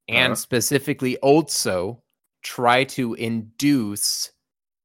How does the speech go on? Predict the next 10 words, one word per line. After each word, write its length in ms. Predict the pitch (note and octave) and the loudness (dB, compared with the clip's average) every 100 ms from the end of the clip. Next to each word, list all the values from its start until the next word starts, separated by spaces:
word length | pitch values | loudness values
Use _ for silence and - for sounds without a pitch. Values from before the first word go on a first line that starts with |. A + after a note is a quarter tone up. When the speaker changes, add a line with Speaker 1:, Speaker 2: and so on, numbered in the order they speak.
| _ _ _ _ - | _ _ _ _ -10
Speaker 1:
new 280 | A2 A#2 B2 | -4 0 0
flame 420 | - - C3 B2 | -4 -2 0 0
users 520 | G#2+ G#2 G2+ G2 F2+ | -2 -4 -6 -6 -8
using 420 | G2+ A#2 A#2 A#2+ | -6 -4 -2 -4
that 200 | G#2+ G2 | -2 -4
Infernal. 480 | F#2+ F#2 F2 C2+ - _ _ _ _ _ _ _ _ _ _ _ _ _ _ _ _ _ _ - | -4 -10 -10 -10 -14 _ _ _ _ _ _ _ _ _ _ _ _ _ _ _ _ _ _ -12
So 200 | - A2 | -4 -4
what 300 | G2+ D3+ D#3 | 4 4 4
if 140 | B2 | 2
Shinra 840 | - - C#3+ D#3+ D3+ B2+ A#2+ A#2+ | -2 -4 -2 0 4 6 4 2